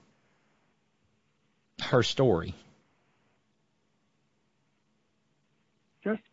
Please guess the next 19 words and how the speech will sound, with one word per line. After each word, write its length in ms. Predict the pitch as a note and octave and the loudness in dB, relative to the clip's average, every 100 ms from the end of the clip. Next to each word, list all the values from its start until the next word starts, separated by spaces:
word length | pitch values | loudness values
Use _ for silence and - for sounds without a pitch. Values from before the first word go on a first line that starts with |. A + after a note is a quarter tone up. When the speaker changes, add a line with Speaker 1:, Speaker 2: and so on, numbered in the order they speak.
| - | -2
Speaker 2:
that's 240 | G3 G#3+ - | 2 2 0
crazy. 380 | - - F3+ G#3+ | -4 2 4 6
Speaker 1:
Because 380 | D3+ - D3+ C#3 | 6 6 4 4
it's, 200 | A2 - | 2 2
it's, 300 | - C3+ - | 2 2 2
it's 240 | C#3 C#3 - | 4 4 6
Speaker 2:
I 40 | |
mean 100 | D#3 | 6
Speaker 1:
like, 260 | D#3+ C#3+ - | 6 4 4
uh, 280 | C3 B2+ A#2 A2+ - - _ _ _ _ _ _ _ _ - - _ _ _ - - - - | 6 6 2 -4 -18 -20 _ _ _ _ _ _ _ _ -20 -20 _ _ _ -14 -12 -10 -2
it's 240 | B2 - | 0 2
like 220 | C#3+ C#3+ | 2 4
the 160 | D3 C3 | 2 4
end 180 | C#3 C#3+ | 4 4
of 140 | A#2 | 4
Death 240 | C3 C3 | 2 2
of 80 | A2+ | 2
a 40 | A2+ | 0
Salesman. 600 | - A#2 A2+ G#2 F#2 | 2 4 4 2 -2